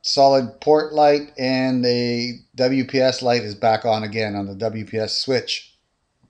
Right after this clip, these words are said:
So at this point, the router is initialized. I'd go to it, one nine two dot one six eight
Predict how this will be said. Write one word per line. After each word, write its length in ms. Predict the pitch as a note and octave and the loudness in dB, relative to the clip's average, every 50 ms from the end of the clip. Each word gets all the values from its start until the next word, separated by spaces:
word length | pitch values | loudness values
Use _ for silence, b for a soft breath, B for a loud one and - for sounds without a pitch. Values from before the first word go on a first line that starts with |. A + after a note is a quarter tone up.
| _ _ _ | _ _ _
So 260 | - - D3 D3 C#3 B2+ | -2 4 6 6 6 6
at 80 | A#2+ | 4
this 140 | D#3 D3+ - | 0 -4 -2
point, 280 | - E3 D#3 D3+ C#3 - | 2 2 2 2 2 0
the 60 | B2 | 0
router 280 | A#2 B2+ B2+ B2+ B2+ | 2 2 2 2 2
is 120 | A#2+ G#2 A2 | 0 -2 -4
initialized. 640 | A2 B2+ B2 - B2+ B2+ B2+ C3 C3 C3 C3+ - B B B B B B B B B B B _ A2+ | -4 -4 -4 -2 0 4 4 4 4 2 0 -4 B B B B B B B B B B B _ -10
I'd 140 | A2 G#2+ | -8 -4
go 220 | A2 B2+ C3 B2+ B2 | 0 0 0 0 0
to 280 | - - - C3 B2+ | -4 -4 -2 0 0
it, 200 | B2+ B2 - - _ - | 0 -2 -4 -12 _ -12
one 180 | G#2 A2 A2+ | -10 -8 -6
nine 200 | A#2 A2+ A2 G2 | -6 -6 -6 -6
two 220 | - - B2 B2 A2+ | -4 -4 -4 -2 -2
dot 180 | G#2+ G2+ - | -2 -4 -4
one 140 | A2 G#2+ G#2+ | -4 -6 -6
six 360 | - - G#2+ G2 - - - - | -6 -6 -6 -6 -8 -10 -10 -8
eight 380 | - A2+ A#2 A#2+ - - - | -6 -4 -4 -4 -6 -10 -18